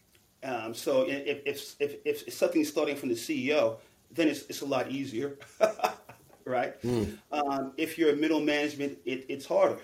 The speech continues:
Speaker 1: right? So because if the organization above you, um, those above you aren't supporting it,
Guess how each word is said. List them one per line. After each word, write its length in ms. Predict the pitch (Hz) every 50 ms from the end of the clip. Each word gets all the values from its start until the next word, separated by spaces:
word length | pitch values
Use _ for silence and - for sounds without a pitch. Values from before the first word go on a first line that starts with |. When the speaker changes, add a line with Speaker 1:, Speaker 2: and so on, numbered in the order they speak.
| - - -
Speaker 1:
right? 360 | 107 120 127 135 143 - -
So 160 | - - 151
because 280 | 117 127 131 - 135 117
if 80 | 117 -
the 80 | - -
organization 540 | 143 151 139 135 - 143 139 135 - 131
above 380 | 123 117 113 135 156 175 165 139
you, 220 | 135 131 127 127 - - - - - - - - _ -
um, 420 | 123 123 117 110 107 113 110 - - _ _ -
those 380 | 120 113 110 135 139 139 139
above 280 | 131 - 143 151 151 147
you 120 | 147 - -
aren't 220 | 131 131 131 127
supporting 460 | - - 117 - - 143 120 117 113 110
it, 180 | - - -